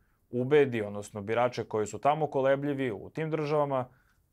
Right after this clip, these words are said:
da, e, glasaju ovog puta za Demokratsku stranku kao što su glasali dve hiljade dvadesete. Kažem, tu se radilo o nekoliko desetina hiljada ljudi u svakoj od ovih država koji su u suštini, e,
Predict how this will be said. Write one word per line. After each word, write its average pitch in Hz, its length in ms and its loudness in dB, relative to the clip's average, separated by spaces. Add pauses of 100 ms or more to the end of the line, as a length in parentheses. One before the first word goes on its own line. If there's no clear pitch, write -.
da, 127 380 4
e, 117 480 -4
glasaju 120 440 2
ovog 120 140 2
puta 117 440 0
za 107 80 -4
Demokratsku 113 520 -4
stranku 120 340 -4
kao 117 200 0
što 110 120 -8
su 107 140 -8
glasali 113 400 0
dve 104 180 -4
hiljade 113 320 -4
dvadesete. 113 720 -2 (320)
Kažem, 120 280 0
tu 131 140 -2
se 120 180 0
radilo 123 380 2
o 117 40 0
nekoliko 120 500 -2
desetina 113 540 -4
hiljada 135 400 2
ljudi 135 540 -2 (300)
u 117 120 -8
svakoj 131 320 2
od 117 80 0
ovih 123 200 4
država 135 400 2
koji 123 220 0
su 123 140 -4
u 113 40 -6
suštini, 123 540 -4
e, 110 80 -8